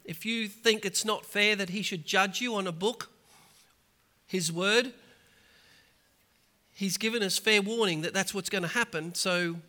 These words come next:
we can either accept that or deny it. That's your choice, my choice. If we want to live our own life and do our own thing, we've been f-, given fair warning. We have no, no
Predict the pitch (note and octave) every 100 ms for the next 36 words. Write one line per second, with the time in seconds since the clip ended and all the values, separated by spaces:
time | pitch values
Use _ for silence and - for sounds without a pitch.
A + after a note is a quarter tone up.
0 | _ _ - F3 G3 G#3 G3+ G3 F3+ E3
1 | - - A3+ - C4 C4 - G#3 G3+ G3+
2 | F#3 F3 F#3 F#3+ F#3+ E3+ C#3 A2 - D#3+
3 | - F#3 A3 B3 A#3+ - B3+ D#3+ - F#3
4 | G3+ G3+ G#3 D#3 - - - _ _ _
5 | _ _ _ _ _ _ _ F3+ G#3 G3+
6 | G3+ G3 A3+ A3+ A3 A3 A3+ A3 A#3 B3
7 | G3+ F3+ G#3+ G#3 G#3+ G#3 G3+ A3+ B3 B3+
8 | - - _ _ _ _ _ _ _ _
9 | _ _ - G3 F3+ G#3 G3+ F#3 - -
10 | F#3 G#3 F#3+ F3+ - A3 G#3+ G#3 G3+ D3
11 | C#3 F#3+ _ _ _ _ _ _ _ _
12 | _ _ _ - _ _ _ _ F#3+ F3
13 | B3+ G#3+ G3+ F#3 E3+ F3+ - - - F#3+
14 | F#3+ F#3+ F3+